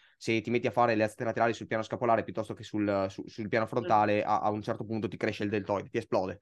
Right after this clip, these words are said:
eh, perché lei fai sul piano scapolare, porti l-, l'omero trenta gradi più in avanti, magicamente cambia tutto, è palese, no? Ehm, no, però magari, eh, sul lungo termine, se fai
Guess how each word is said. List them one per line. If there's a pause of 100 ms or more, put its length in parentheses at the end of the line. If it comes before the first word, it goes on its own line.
(160)
eh,
perché
lei
fai
sul
piano
scapolare, (100)
porti
l-,
l'omero
trenta
gradi
più
in
avanti, (120)
magicamente
cambia
tutto,
è
palese,
no? (320)
Ehm,
no,
però
magari,
eh,
sul
lungo
termine,
se
fai